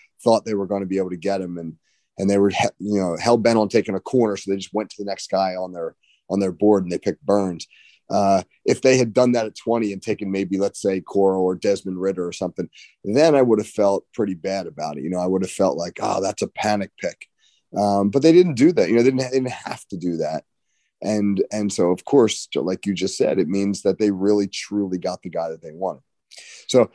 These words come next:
I mean, I got a ton of thoughts on Pickett, and we'll, and, you know, and we'll get to all of them, but I'm, I'm, I'm way more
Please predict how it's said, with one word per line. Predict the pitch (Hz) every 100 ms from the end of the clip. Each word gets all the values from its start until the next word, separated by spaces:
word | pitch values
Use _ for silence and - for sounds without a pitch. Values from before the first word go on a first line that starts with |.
| _
I | 156
mean, | 180 165
I |
got | 160 147
a | - -
ton | 175
of | 135
thoughts | 123 120
on | 101 87
Pickett, | 104 - 69
and | 90 95
we'll, | 82
and, | 98 95 -
you |
know, | 95 92 85
and | 98 95 - _ 71
we'll | 98 113
get | 107 -
to |
all | 80 92
of | 90
them, | 98 95
but | 95
I'm, | 104 113 117 _ _ _ -
I'm, | 110 113 117
I'm | - 117 120
way | 123 143 151
more | 143 123 117